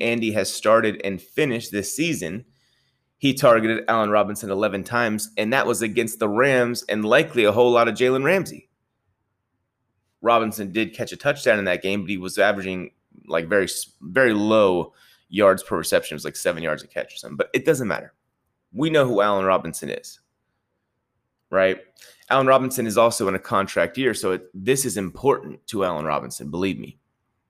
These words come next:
And he's still in his prime. If Dalton isn't ready,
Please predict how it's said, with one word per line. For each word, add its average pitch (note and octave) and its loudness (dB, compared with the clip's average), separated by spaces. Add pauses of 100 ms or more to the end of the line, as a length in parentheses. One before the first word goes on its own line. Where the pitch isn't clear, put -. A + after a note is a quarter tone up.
(160)
And B2 2
he's B2+ 2
still D#3 2
in A#2 2
his G#2 -4
prime. G2 -2 (1500)
If A#2+ 0
Dalton D#3 2
isn't D3+ 2
ready, E2+ -2